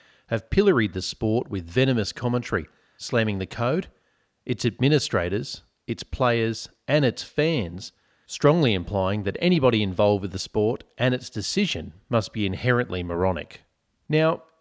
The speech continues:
if said commentators were willing to engage in the conversation on the basis of germ theory or public health policy, then no doubt it would have added a valuable contribution to the public narrative. But this hasn't really happened.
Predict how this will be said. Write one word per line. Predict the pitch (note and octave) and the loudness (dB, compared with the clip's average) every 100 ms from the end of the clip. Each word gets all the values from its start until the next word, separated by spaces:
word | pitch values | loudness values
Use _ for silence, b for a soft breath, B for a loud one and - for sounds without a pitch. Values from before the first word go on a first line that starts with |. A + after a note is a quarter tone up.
| _ | _
if | F#3 - | -4 0
said | C4+ A3 B2+ | 2 2 2
commentators | D#3 C#3+ A#2 C3+ D3 C#3+ | 2 2 4 4 4 4
were | A#2 | 2
willing | A2 A#2+ A2+ | 4 2 0
to | A2+ | 0
engage | G2+ F#2 G#2+ A#2 A2 | 0 4 4 4 2
in | G#2+ | -2
the | |
conversation | G2+ A2+ G#2+ - G#2 A#2 - C3 | 0 -2 -2 0 0 0 -2 -2
on | F2+ | 0
the | F2+ | 0
basis | F#2 F#2+ F2 E2+ | 0 -2 -6 -6
of | E2+ - _ - | -6 -8 _ -4
germ | A2 G2 F#2 | 0 2 0
theory | - G#2+ G2+ D#3 C#3+ | -2 -2 2 2 2
or | E2+ D#2+ - - | 2 0 -6 -4
public | - G#2 F#2+ | -2 -2 -2
health | - A2 F#2 | -2 -4 -2
policy, | - G2+ G2+ D3 F3+ b b b b b b b _ - | -2 0 0 -2 -4 b b b b b b b _ -2
then | D#3 | 2
no | D#3+ G3+ | 4 6
doubt | F3 F3 | 6 4
it | D#3+ | 4
would | D3 | 4
have | C#3 | 4
added | C3 C3+ A#2 | 4 2 0
a | |
valuable | F#2 A#2+ A#2+ A2 A#2+ | 2 2 4 2 0
contribution | - A#2 A2 F#2+ G#2 - A#2+ | 0 -2 -2 -2 -2 0 -2
to | A2+ | -4
the | A2 | -4
public | G#2 F2+ A2+ C3 | -2 -2 0 2
narrative. | C#3 E3 A2+ E2 - _ _ _ _ _ _ _ _ _ _ - | 4 4 2 -4 -10 _ _ _ _ _ _ _ _ _ _ -4
But | D3 | -2
this | E3+ F#3+ | 2 2
hasn't | D#3 F3 D#3 A#2+ | 2 0 0 0
really | A#2 G2 | 0 -2
happened. | E2+ A#2+ - F2+ | -2 -2 -2 -4